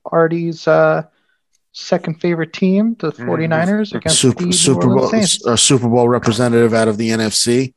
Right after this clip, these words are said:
Speaker 2: That's right.
Speaker 1: <laughs> Yes, there you go.
Speaker 2: They
Speaker 1: The
Speaker 2: played a
Speaker 1: fighting
Speaker 2: nice
Speaker 1: Jimmy
Speaker 2: old school
Speaker 1: Garoppolo.
Speaker 2: nineteen seventy-six, you know, thirteen ten,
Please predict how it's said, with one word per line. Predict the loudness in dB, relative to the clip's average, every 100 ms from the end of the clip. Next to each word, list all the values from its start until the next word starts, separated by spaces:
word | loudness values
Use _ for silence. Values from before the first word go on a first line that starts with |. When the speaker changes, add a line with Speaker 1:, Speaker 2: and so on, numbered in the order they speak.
| _
Speaker 2:
That's | -8 -4
right. | -4
Speaker 1:
<laughs> | -4
Yes, | -4 -2 -4 -4 -6 -6 -4 -2
there | 0
you | -2
go. | -2 -6 -6 _ _
Speaker 2:
They | -6
Speaker 1:
The | 0
Speaker 2:
played | 2
a | 2
Speaker 1:
fighting | 2
Speaker 2:
nice | 2 2
Speaker 1:
Jimmy | 2
Speaker 2:
old | 2
school | 0 0
Speaker 1:
Garoppolo. | 0
Speaker 2:
nineteen | 0 0 -2 -2
seventy-six, | 0 -2 -2 -6 -4 -4 -4 -6 -4
you |
know, | -2 -2 0
thirteen | 0 0 0 -6 -6
ten, | -4 -2 -2 -4